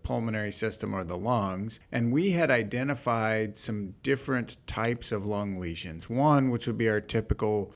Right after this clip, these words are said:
bronchopneumonia, or we think B R D, infectious disease. One is acute interstitial pneumonia,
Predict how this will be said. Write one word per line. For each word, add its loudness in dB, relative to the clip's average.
bronchopneumonia, 6
or 4
we 2
think -2
B 2
R 2
D, 0
infectious 0
disease. -6
One 2
is -2
acute -4
interstitial -4
pneumonia, -4